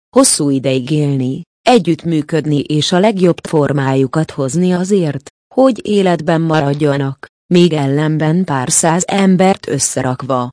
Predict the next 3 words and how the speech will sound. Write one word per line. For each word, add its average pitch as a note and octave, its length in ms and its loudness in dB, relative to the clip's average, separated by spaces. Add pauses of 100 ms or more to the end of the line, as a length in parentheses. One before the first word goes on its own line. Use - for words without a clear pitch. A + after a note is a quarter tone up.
(180)
azok E3 380 -2
működésképtelenek? D3+ 1600 -2 (680)
Tudjátok, D3+ 680 -2